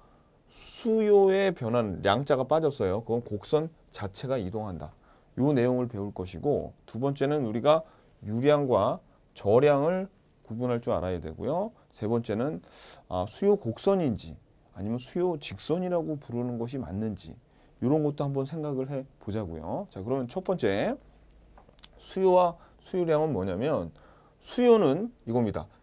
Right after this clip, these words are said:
일정 기간 동안이에요. 그래서 이제 이게 유량의 개념이란 건데, 소비자들이 모든 가격에서 상품을 구입하려는 의사를 얘기하는 겁니다.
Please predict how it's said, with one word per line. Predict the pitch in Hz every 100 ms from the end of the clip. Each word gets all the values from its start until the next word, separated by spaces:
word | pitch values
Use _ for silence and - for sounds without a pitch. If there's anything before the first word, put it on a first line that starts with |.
| _ _ -
일정 | 131 175 226 220 - 226 214 208 208
기간 | - 113 147 139
동안이에요. | 113 101 95 82 76 80 -
그래서 | 135 139 156 147
이제 | 123 127
이게 | 104 104
유량의 | 85 104 127 139 131 123
개념이란 | 104 110 113 101 107
건데, | 98 92 107 87 139 214 - - - - -
소비자들이 | - 233 214 190 165 135 147 139 85 - _ _ -
모든 | 104 131 170 190 208 208 196
가격에서 | 143 104 131 123 98 101 139
상품을 | 190 190 185 170 151
구입하려는 | 110 110 - 120 98 107 139 143 - _ _
의사를 | - 131 135 131 135 120
얘기하는 | 92 117 123 123
겁니다. | 80 87 -